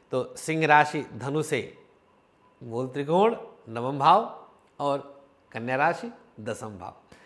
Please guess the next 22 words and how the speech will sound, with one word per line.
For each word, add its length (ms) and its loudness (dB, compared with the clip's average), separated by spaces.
भैया 180 10
देखिए, 800 8
हवा 440 12
में 160 8
तो 100 8
बात 260 12
मैं 180 6
नहीं 180 2
करूँगा, 400 -6
an 280 8
astrologer 600 6
with 340 0
truth 360 6
मेरी 260 2
फाइल 460 6
में 120 0
लिखा 260 2
होता 340 0
है, 160 -14
ज्योतिष 540 2
जरा 240 -8
हटके। 400 -12